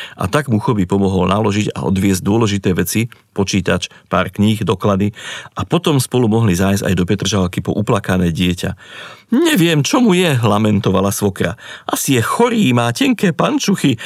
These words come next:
a ťahalo mu na nohy aj na uši, lebo má nejaké tenké uši, aj srdce mu tak čudne skáče a chytá sa za cikulíka,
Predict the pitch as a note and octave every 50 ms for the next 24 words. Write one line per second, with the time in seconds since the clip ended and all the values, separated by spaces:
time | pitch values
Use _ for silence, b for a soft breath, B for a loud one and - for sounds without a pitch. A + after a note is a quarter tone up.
0 | B B B B G2+ F#2 - A3 A#3+ B3 A3+ F#3 E3 D3+ C#3+ B2 A2 C#3+ G#3+ A#3+
1 | G3 C#3+ C#3 C3 B2 B B B B B - A2 G#2+ G2+ G2 A#2+ - - A#3+ F#3+
2 | - - C#3+ C3 B2 B B B B B A2 B2 B2 C#3 B2+ C#3 G#3 B3 A#3+ A#3
3 | G3 F#3+ G3+ F#3+ F#3+ - E3+ D3 C3+ - C#4 B3+ G#3+ - G#3 G3+ - - B3+ -
4 | - G3 C#3+ B2+ B B B B B B B2+ B2 B2+ - - F4 - - - G3+
5 | E3+ E3 - - C3+ - - - D#3+ C#3+ C3 A#2 A2 - - - F3+ G#3+ A3 F#3+
6 | - - D#3+ D#3 B B B B B - A#2 - - D4 C#4 - B3 F3+ - -
7 | D3+ B2 - C#4+ - - C4+ - - E3+ E3 D#3+ D3 B2+ - C3+ A#2+ A2+